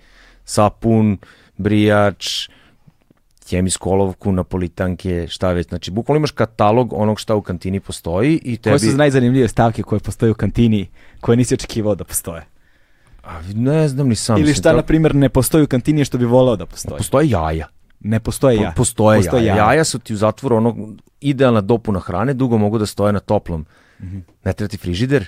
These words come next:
Speaker 1: neće se pokvariti, znaš, to ni-, nikad nisi, kad si razmišljao o tome koliko jaja može da stoji da se ne pokvari?
Speaker 2: Nisam nikad
Speaker 1: E,
Speaker 2: razmišljao
Speaker 1: vidiš,
Speaker 2: o tome.
Speaker 1: znači, ono, ljudi kupe dvadeset četiri kartona ja-,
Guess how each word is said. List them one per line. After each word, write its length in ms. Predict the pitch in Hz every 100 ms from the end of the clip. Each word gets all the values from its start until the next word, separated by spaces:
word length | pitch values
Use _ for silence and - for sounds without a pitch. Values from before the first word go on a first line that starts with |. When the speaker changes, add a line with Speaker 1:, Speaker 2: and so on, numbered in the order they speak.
| -
Speaker 1:
neće 200 | 98 -
se 80 | -
pokvariti, 500 | 87 87 82 113 107
znaš, 200 | 98 -
to 140 | 92
ni-, 300 | 82 95 90 -
nikad 200 | 95 98
nisi, 160 | 90
kad 140 | - 104
si 80 | 92
razmišljao 260 | 85 85
o 20 |
tome 140 | 101 98
koliko 220 | 98 92
jaja 140 | 90
može 140 | 87 78
da 40 |
stoji 220 | 76 76
da 40 | 76
se 140 | -
ne 40 | -
pokvari? 240 | 101 107
Speaker 2:
Nisam 280 | 110 - 107
nikad 240 | 104 92
Speaker 1:
E, 20 |
Speaker 2:
razmišljao 200 | 87 85
Speaker 1:
vidiš, 200 | 92 113
Speaker 2:
o 20 | 113
tome. 80 | 117
Speaker 1:
znači, 140 | 95
ono, 140 | 113
ljudi 200 | 110 113
kupe 220 | 107 113 110
dvadeset 260 | 101 101
četiri 220 | 101 92
kartona 400 | 101 95 95 95
ja-, 120 | 95